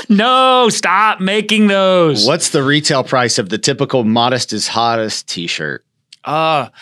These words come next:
Speaker 1: man, it's gotta be some store that's just, hopefully they're just selling it to be retroly bad.
Speaker 2: Yeah, hopefully.
Speaker 1: Uh, so I'm gonna say it's probably current, like, I'm gonna go with fourteen ninety-five.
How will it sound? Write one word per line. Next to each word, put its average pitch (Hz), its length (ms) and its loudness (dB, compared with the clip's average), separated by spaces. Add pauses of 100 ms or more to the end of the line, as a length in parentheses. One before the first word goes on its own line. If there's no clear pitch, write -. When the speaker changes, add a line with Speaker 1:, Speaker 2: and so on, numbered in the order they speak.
(240)
Speaker 1:
man, 160 320 -4
it's 160 160 -4
gotta 175 300 0
be 165 160 -2
some 151 300 0
store 147 760 0
that's 123 400 -4 (380)
just, - 400 -6 (840)
hopefully 151 720 -2
they're 123 200 -4
just 120 200 0
selling 131 280 -2
it 117 160 -8
to 120 100 -10
be 113 480 -6 (100)
retroly 117 1200 -6
bad. 110 600 -4 (200)
Speaker 2:
Yeah, 87 240 -4
hopefully. 104 320 -4
Speaker 1:
Uh, 117 520 -2 (400)
so - 200 -2
I'm 139 120 -4
gonna 185 160 -2
say 170 180 0
it's 139 120 -4
probably 139 240 -4
current, - 320 -2
like, 131 200 -4
I'm 139 140 -4
gonna 160 180 -2
go 135 280 0
with 120 180 -2
fourteen 147 640 -6
ninety-five. 117 800 -4